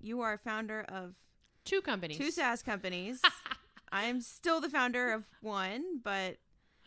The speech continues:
Speaker 1: wrote a book, which had its one, own one-year
Speaker 2: I
Speaker 1: birthday
Speaker 2: can't believe it's been a year since you wrote the
Speaker 1: recently.
Speaker 2: book.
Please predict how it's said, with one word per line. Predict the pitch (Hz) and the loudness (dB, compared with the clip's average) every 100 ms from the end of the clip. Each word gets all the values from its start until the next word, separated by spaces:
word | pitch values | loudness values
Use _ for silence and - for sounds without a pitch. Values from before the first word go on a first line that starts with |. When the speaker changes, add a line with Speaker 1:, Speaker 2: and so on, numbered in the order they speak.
| - - - - | -20 -20 -20 -2
Speaker 1:
wrote | 220 262 | 4 4
a | 190 | 6
book, | 202 - | 2 2
which | 226 226 - | 4 2 4
had | 262 | 2
its | 226 208 - - _ | 2 0 -8 -12 _
one, | - 196 220 - | -4 2 4 4
own | 262 302 262 | 4 6 6
one-year | 220 220 214 | 4 4 2
Speaker 2:
I | 190 | 0
Speaker 1:
birthday | 185 208 - 269 | 0 -2 0 0
Speaker 2:
can't | 302 | 2
believe | 277 240 254 | 2 2 2
it's | 240 - | 0 0
been | 226 | 0
a | |
year | 190 196 208 | 2 4 4
since | 233 226 214 | 2 -2 0
you | 196 | 4
wrote | 196 | 4
the | 196 | 4
Speaker 1:
recently. | 190 180 165 | 2 2 2
Speaker 2:
book. | 214 | 0